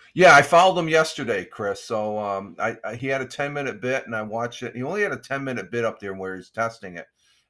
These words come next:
and I don't think, um, uh, let's see.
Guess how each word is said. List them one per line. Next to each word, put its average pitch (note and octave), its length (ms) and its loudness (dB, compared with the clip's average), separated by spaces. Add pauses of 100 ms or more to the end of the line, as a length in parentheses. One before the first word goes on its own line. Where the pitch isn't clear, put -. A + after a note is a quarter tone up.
and G2 140 -10
I G#2 100 -6
don't C3+ 240 -8
think, B2+ 240 -10
um, G#2 400 -4 (1120)
uh, G#2 460 -12
let's G#2+ 280 -12
see. G2+ 580 -12